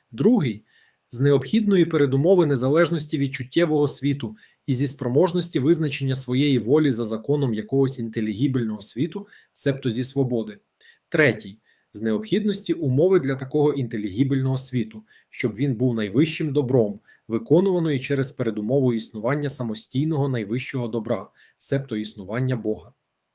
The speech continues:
Необхідний через повагу до морального закону намір щодо скерованості до найвищого добра і передумова його об'єктивної реальності, що звідси випливає, веде. Отже,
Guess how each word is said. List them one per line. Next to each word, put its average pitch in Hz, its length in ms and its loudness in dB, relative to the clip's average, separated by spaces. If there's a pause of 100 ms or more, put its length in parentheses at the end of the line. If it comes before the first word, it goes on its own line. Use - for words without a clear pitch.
(120)
Необхідний 117 580 -2
через 160 300 -4
повагу 147 440 -2
до 131 100 -2
морального 131 440 0
закону 117 460 -4
намір 123 400 -2
щодо 110 300 -10
скерованості 117 680 -6
до 113 140 -6
найвищого 107 560 -6
добра 95 420 -8 (340)
і 139 80 -4
передумова 135 680 2
його 151 240 2
об'єктивної 135 640 -2
реальності, 120 640 0 (260)
що - 200 -6
звідси 123 420 -2
випливає, 107 720 -2 (300)
веде. 113 540 -2 (340)
Отже, 113 480 2